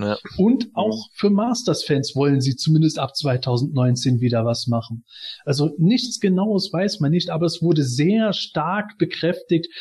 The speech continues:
Speaker 2: dass es nach wie vor große Masters und, äh, Princess of Power-Fans bei Mattel gibt,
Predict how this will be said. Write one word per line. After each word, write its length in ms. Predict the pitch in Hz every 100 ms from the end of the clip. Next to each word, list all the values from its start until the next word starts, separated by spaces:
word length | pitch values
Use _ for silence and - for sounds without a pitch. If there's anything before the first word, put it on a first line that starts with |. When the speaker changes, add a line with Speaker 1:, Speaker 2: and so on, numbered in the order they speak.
| - _
Speaker 2:
dass 160 | 165 165
es 180 | 165 165
nach 240 | 160 -
wie 60 | 160
vor 220 | - 151
große 500 | - 151 220 - 190
Masters 560 | 160 165 196 - 170 165
und, 300 | 165 165 165
äh, 260 | 160 160
Princess 400 | 156 175 165 147
of 160 | 131 -
Power-Fans 640 | 156 180 175 - 180 165
bei 160 | 165 160
Mattel 480 | 160 160 165 156 160
gibt, 340 | 165 160